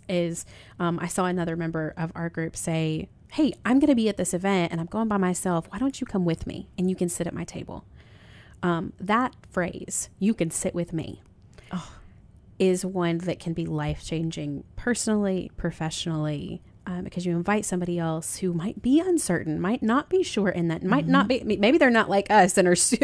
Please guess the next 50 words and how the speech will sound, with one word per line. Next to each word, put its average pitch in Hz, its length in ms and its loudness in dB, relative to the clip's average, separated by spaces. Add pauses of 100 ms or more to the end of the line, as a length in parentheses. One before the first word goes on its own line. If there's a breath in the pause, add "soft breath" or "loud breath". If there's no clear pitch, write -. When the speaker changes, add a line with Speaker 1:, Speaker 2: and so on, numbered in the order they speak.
(160)
Speaker 1:
you 247 80 4
know, 220 80 12
very 233 380 12
Speaker 2:
<laughs> - 0 -
Speaker 1:
comfortable, 233 500 8 (320 loud breath)
um, 208 340 8
being 226 280 6
outgoing 180 280 6
and 175 80 4
being 185 140 2
in 196 60 4
those 175 120 2
environments. 175 680 0 (400 soft breath)
But 185 280 4
if 185 200 4
you 226 160 0
want 240 240 0
to 196 100 0
be 185 140 0
a 170 80 2
mentor 170 840 0
to 269 240 0
somebody 180 460 -2
else, 208 460 0
or 175 60 -4
you 185 120 -2
wanna 220 140 2
support 185 300 -4
someone 180 200 -4
else 170 160 -4
in 170 60 0
that 165 140 -4
way, 185 320 -2 (280)
be 226 200 2
willing 208 380 2
to 180 80 -2
say, 170 160 -2
"Hey, 170 220 -6
sit - 200 -8
with - 160 -10
me." - 200 -10 (460 soft breath)
Speaker 2:
Absolutely. 196 320 -4
Speaker 1:
Show 220 180 4
up 190 120 2
and 170 140 0 (320)
I'll 175 100 2
pay 196 160 0
for 214 120 -2
your 220 140 0
ticket. - 360 -4